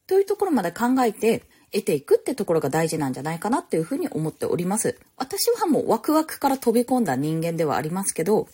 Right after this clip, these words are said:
ウェブスリーの知識や技術についてね、なかなか知っておいてどんな意味があるのって思ってる方は、ぜひ何かの参考にしていただけると幸いです。ということで、本日もお聞きくださりありがとうございました。そんなね、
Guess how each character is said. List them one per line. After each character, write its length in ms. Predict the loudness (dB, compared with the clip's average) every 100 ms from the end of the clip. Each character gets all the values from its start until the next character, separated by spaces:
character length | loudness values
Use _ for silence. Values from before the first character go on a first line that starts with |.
| _ _
ウ 40 | -8
ェ 80 | -6
ブ 100 | -6
ス 160 | -4
リ 100 | -4
ー 60 | -6
の 120 | -8
知 180 | -4 -4
識 200 | -2 -4
や 80 | -2
技 160 | -2
術 240 | -2 -2 -4
に 120 | -2
つ 120 | -6
い 80 | -4
て 120 | -4
ね、 220 | -4 -6 _ _ -12
な 140 | -10
か 140 | -8 -10
な 60 | -8
か 100 | -4
知 220 | -2 -2
っ 40 |
て 160 | 0 2
お 80 | 4
い 60 |
て 120 | 2
ど 180 | 0 -2
ん 60 | -2
な 80 | -2
意 80 |
味 160 | -2 -2
が 100 | -4
あ 60 | -2
る 60 |
の 120 | -4
っ 40 | -4
て 120 | -6
思 200 | -4 -4
っ 20 |
て 140 | -2 -6
る 80 |
方 240 | -6 -8 -2
は、 220 | -2 -2 _ -6
ぜ 100 | -6
ひ 120 | -4
何 220 | -4 -4
か 100 | -2
の 80 | -6
参 160 | -4 -6
考 120 | -6
に 80 | -6
し 80 | -2
て 80 |
い 80 | -2
た 120 | -2
だ 80 | -6
け 100 | -6
る 80 | -6
と 120 | -4
幸 400 | -6 -6 -6 -6
い 60 | -4
で 160 | 0 0
す。 160 | 0 -10 -20 -20 _
と 80 | -2
い 20 |
う 20 | 2
こ 80 |
と 80 | 2
で、 160 | 0 0
本 100 | 2
日 180 | 2 2
も 100 | -4
お 40 |
聞 140 | -4 -6
き 120 | -6
く 100 | -4
だ 100 | -4
さ 100 | -4
り 80 | -6
あ 80 | -6
り 80 | -6
が 120 | -4
と 120 | -6
う 60 | -6
ご 100 | -4
ざ 120 | -4
い 40 |
ま 100 | -4
し 60 | -2
た。 180 | -4 -4 -20 -20 -10
そ 120 | -2
ん 40 | 2
な 80 |
ね、 220 | 2 0